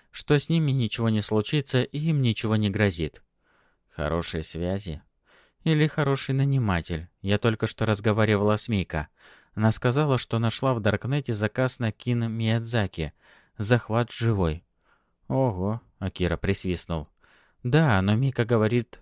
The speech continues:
что заказ странный. Не оговорено вознаграждение, упомянуто только я.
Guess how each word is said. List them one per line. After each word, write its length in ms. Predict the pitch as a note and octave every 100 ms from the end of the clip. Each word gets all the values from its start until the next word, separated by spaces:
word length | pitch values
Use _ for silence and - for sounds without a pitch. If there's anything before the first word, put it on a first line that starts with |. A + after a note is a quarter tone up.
| _
что 220 | - -
заказ 400 | A2 B2 - C#3+
странный. 540 | - - G#2+ E2+ D#2+ - _ - _ -
Не 140 | A2+
оговорено 500 | A2+ B2 C3+ D#3 D#3+
вознаграждение, 920 | A2 F#2 F#2 F#2+ F#2+ G#2+ B2+ B2 F#2 _
упомянуто 680 | - - A2 C3+ C#3 B2+ B2+
только 380 | - A2+ - A#2+
я. 300 | G#2 D2+